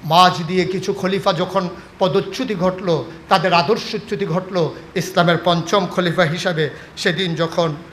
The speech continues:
খলিফা ওমর ইবনে আব্দুল আজিজ ভূমিকা পালন করেছিলেন, পরবর্তীতে ক্ষমতা আর দিন দুটার সমন্বয় আর আমরা দেখিনি। এই জন্য হাসান আল বান্নার উদ্ভব হয়েছে, এজন্য পরিচয় ঘটেছে সৈয়দ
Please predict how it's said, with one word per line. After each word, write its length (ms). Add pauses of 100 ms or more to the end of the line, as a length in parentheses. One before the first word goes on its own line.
খলিফা 260
ওমর 300
ইবনে 180
আব্দুল 260
আজিজ 360
ভূমিকা 320
পালন 340
করেছিলেন, 560 (600)
পরবর্তীতে 840 (380)
ক্ষমতা 680 (300)
আর 120 (220)
দিন 400 (220)
দুটার 260 (140)
সমন্বয় 460
আর 100
আমরা 220
দেখিনি। 440 (420)
এই 120
জন্য 360
হাসান 320
আল 100
বান্নার 420
উদ্ভব 320
হয়েছে, 540 (340)
এজন্য 640 (300)
পরিচয় 460
ঘটেছে 760
সৈয়দ 240